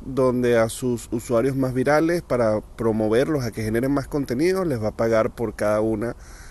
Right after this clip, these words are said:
de las vistas y los comentarios y una serie de, de funciones que tiene el algoritmo. Un youtuber denominado I Made Things, Yo He Hecho Cosas, diseñó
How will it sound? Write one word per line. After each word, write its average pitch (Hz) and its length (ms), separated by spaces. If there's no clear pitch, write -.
de 113 200
las 98 200
vistas 117 480
y 110 60
los 104 140
comentarios 113 680
y 104 40
una 107 180
serie 110 360
de, 78 320
de 87 140
funciones 95 640
que 98 120
tiene 90 180
el 95 60
algoritmo. - 500
Un 185 160
youtuber 240 480
denominado 170 880
I 190 220
Made 180 360
Things, 170 480
Yo 147 340
He 160 180
Hecho 160 300
Cosas, 139 480
diseñó 143 560